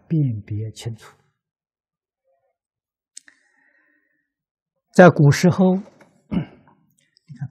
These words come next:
大摩祖师初到中国来的时候，啊，见到梁武帝了。啊，梁武帝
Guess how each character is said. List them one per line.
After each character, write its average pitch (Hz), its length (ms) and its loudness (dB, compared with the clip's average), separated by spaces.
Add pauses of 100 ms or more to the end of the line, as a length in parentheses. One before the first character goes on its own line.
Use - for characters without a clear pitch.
大 180 240 8
摩 139 260 2
祖 123 280 -6
师 - 200 -6 (920)
初 170 360 -4
到 135 260 -2
中 151 320 -2
国 135 180 -8
来 117 160 -8
的 - 120 -12
时 - 160 -16
候， - 80 -20 (3000)
啊， 117 160 -16 (140)
见 151 300 8
到 123 420 2 (260)
梁 110 240 -2
武 113 120 -6
帝 123 160 -8
了。 - 140 -20 (1300)
啊， - 240 -18 (240)
梁 165 340 6
武 147 140 4
帝 170 420 8